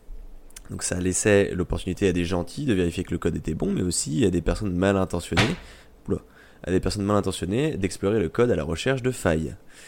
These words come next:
Il faut se rappeler qu'en deux mille seize, les smart contracts sont encore assez récents et que les développeurs peuvent fait-, peuvent fait-, peuvent faire des erreurs, pardon.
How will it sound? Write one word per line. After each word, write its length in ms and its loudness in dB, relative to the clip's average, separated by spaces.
Il 60 -14
faut 100 -2
se 80 0
rappeler 200 2
qu'en 120 0
deux 60 0
mille 140 -2
seize, 240 2
les 60 -2
smart 240 -4
contracts 400 -2
sont 240 -4
encore 300 0
assez 220 -2
récents 380 0
et 60 -2
que 100 -8
les 120 -2
développeurs 500 0
peuvent 120 -2
fait-, 360 -4
peuvent 180 -4
fait-, 320 -4
peuvent 380 2
faire 240 -2
des 160 -2
erreurs, 300 -8
pardon. 180 -8